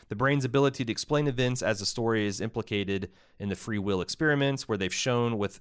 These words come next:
M R I machines that the brain activity that initiates an action begins before the person consciously chooses to make that action.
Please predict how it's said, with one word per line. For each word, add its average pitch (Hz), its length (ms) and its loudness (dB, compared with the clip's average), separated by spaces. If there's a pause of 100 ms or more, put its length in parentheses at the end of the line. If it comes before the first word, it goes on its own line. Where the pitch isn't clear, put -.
(120)
M 127 160 0
R 113 240 4
I 135 180 2
machines 92 720 -4
that 92 160 -4
the 90 80 -10
brain 127 340 0
activity 131 460 -2
that 110 80 -2
initiates 139 460 -2
an 110 80 -4
action 117 340 -2
begins 98 340 -4
before 123 400 -2
the 110 80 -4
person 104 440 -4 (260)
consciously 123 500 -2
chooses 101 380 -8
to 90 100 -8
make 92 200 -2
that 82 140 -4
action. 76 520 -6